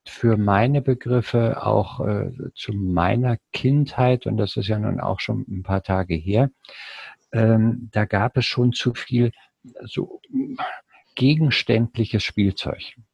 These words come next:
Das Feuerwehrauto für Jungs oder der Bauernhof. Äh, der Bauernhof nehme ich mal aus, aber, äh, ein Flugzeug, was man, äh, weiß ich was, Mittelschlüssel aufziehen kann, mit Batterie betrieben, was auch immer. Das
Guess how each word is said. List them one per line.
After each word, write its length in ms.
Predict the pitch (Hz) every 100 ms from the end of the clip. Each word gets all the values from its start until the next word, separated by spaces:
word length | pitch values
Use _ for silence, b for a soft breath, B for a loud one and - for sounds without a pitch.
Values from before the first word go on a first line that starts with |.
| _ -
Das 200 | 95 -
Feuerwehrauto 920 | - 107 113 107 101 90 95 87 87
für 180 | - 92
Jungs 540 | 87 82 78 - - -
oder 280 | 101 90 85
der 180 | - 80
Bauernhof. 840 | - 87 92 87 82 - 82 - -
Äh, 80 |
der 120 | 117 131
Bauernhof 560 | 123 147 143 127 120
nehme 180 | 113 104
ich 100 | -
mal 120 | -
aus, 260 | - 165 - 131 B B B -
aber, 280 | - 117 110 B B -
äh, 120 | 117 -
ein 160 | 110
Flugzeug, 720 | - - 147 - - 76 - -
was 320 | 117 98 -
man, 260 | 107 101 90
äh, 220 | 90 92
weiß 220 | 92 92
ich 180 | 107 -
was, 180 | 87 -
Mittelschlüssel 640 | 107 101 - 117 104 - -
aufziehen 600 | 104 - - - 92 82
kann, 260 | - 80
mit 220 | 82 87
Batterie 460 | - 90 101 92 101
betrieben, 440 | 95 - 92 90 104
was 140 | 123
auch 60 | 104
immer. 160 | 101 90 B B B B B - - 131 - 240 - 127
Das 320 | 120 -